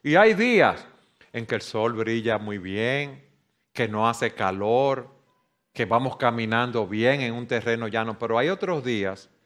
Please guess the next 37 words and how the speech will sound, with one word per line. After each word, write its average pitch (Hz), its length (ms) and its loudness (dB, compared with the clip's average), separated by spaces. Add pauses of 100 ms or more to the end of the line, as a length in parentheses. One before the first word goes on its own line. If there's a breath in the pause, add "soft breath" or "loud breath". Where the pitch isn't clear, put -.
(280)
que 117 80 -4
estamos 117 600 0 (500)
con 104 220 -6
nubes 110 360 -2
oscuras, 135 580 0
ventarrones, 117 1000 0 (320)
lluvia, 139 640 2
ciclones 143 840 2 (160 soft breath)
sobre 120 320 0
nosotros. 110 720 -4 (200)
¿Qué 156 120 2
vamos 170 260 4
a 151 40 4
hacer? 123 200 0
¿Vamos 165 300 4
a - 20 -6
caminar 190 340 2
en 190 60 0
los 175 140 2
días 180 200 4
buenos 180 240 2
y 170 40 0
en 165 100 0
los 156 80 2
días 180 180 4
malos? 175 320 2
No, 143 380 -4
no. 107 240 -8 (1160)
Vamos 143 300 4
a 139 60 4
seguir 120 920 -2 (120)
a 117 160 4
nuestro 139 680 0
Señor. 110 840 -6
Y 120 100 -8
muchas 170 360 0
veces 151 500 -2